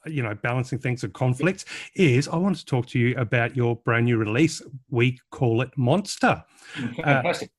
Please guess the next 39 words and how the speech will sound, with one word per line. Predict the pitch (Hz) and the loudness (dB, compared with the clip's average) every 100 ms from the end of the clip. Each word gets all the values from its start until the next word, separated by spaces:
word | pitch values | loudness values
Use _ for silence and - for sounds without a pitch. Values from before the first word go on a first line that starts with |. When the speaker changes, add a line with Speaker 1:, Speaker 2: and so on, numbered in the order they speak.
| 139 | -2
Speaker 2:
Thank | 160 - | -2 -4
you. | - 139 | -8 0
Yes. | 139 | 4
Speaker 1:
yeah, | 196 196 | 6 6
so, | 151 180 165 - 160 | 6 4 2 -2 -6
you | 185 165 | 0 2
know, | |
what | 156 170 - | 2 -2 -2
better | 185 165 | -2 0
segue | 165 165 160 151 | -2 -2 0 0
than | 143 139 | 0 -2
talk | 170 147 | -2 -4
about, | 135 131 127 127 - | -4 -4 -4 -6 -10
<laughs> | 131 | -10
you | 185 - 156 - | -8 0 0 2
know, | 151 139 135 | -2 -2 -10
the, | - | -8
the, | 131 151 | -8 -8
the | 131 131 123 120 | -6 -4 -4 -4
wanting | 139 156 139 | -2 -2 0
to | 151 127 - _ _ | -2 -4 -6 _ _
be | 190 | 0
around | 190 175 | 2 0
the | 156 | -2
people | 127 160 151 131 | -2 -2 -2 -2
we | |
love | 120 127 135 127 - - - - | -2 -2 -2 -6 -20 -20 -20 -12
and, | 135 123 120 117 113 | -4 -2 -2 -4 -4
you | 123 | -6
know, | 113 | -6
look | 156 151 | -6 -6
for | 147 | -4
those | 139 131 | -4 -2
things | 123 - - | -4 -4 -4
that | 117 | -4
are | |
important | 107 - 151 147 | -4 0 0 2
in | 131 | 0
life. | 104 120 | 0 -2